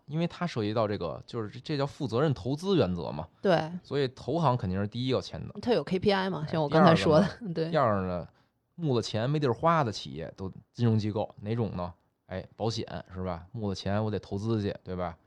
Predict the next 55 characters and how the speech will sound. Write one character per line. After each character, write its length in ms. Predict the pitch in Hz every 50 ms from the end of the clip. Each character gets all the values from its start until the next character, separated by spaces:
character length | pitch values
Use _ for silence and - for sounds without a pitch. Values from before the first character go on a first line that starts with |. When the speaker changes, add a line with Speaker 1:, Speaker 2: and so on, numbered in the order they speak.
| _ - - _ _ _ _
Speaker 2:
还 100 | _ -
有 40 | 113
什 60 | 107
么 100 | 107 110
基 180 | 110 - 139 135
金， 240 | 139 147 151 131 - _ _ _ _ _ _ _ _
我 100 | - 98
募 200 | 107 123 120 113
了 80 | 107
钱 160 | - - 104 107
我 60 | 110
得 80 | 101
投 200 | 90 - - 98
资 180 | 95 101 101 98
去。 140 | 90 90 - - _ _ _ _ _ _ _ _ _ _ _ _ _
然 120 | - 101 117
后 140 | 127 120
还 180 | 107 - - 113
有 120 | 135 123
什 80 | 95 90
么 100 | 87 90
呀？ 100 | 85 - -
评 180 | - - 139
级 120 | 156 165 165
机 140 | 170 185 185
构。 200 | 170 120 - - _ _ _ _ _ _ _ _ _ _ _ _ _ _ _ _
评 140 | _ - 139
级 120 | 160 180 185
机 140 | 208 226
构 160 | 226 208 135 101
也 100 | 80 76
是 140 | 85 92
一 100 | 95 104
个 200 | 107 107 98 95
金 200 | 98 - - 127
融 300 | 123 123 120 123 127 117 - - - - - _ _ _
的 140 | 117 107
一 120 | 101 107 123
个， 140 | 120 113 98
算 220 | - - 127 117
是 80 | 123 131
基 220 | - - 180 165
础 120 | 120 98
设 140 | 90 104 110
施 160 | 107 143 180
的 140 | 190 170 120
这 80 | 104 98
么 100 | 90 87
一 160 | 87 90 90
个 520 | 87 92 85 82 78 73 73 64 58 53 - - - _ _ _ _ _ _ _ _ - 98
一 20 |
个 120 | 95 95 90
机 180 | - 107 104
构 180 | 98 101 90 60
吧， 200 | - - -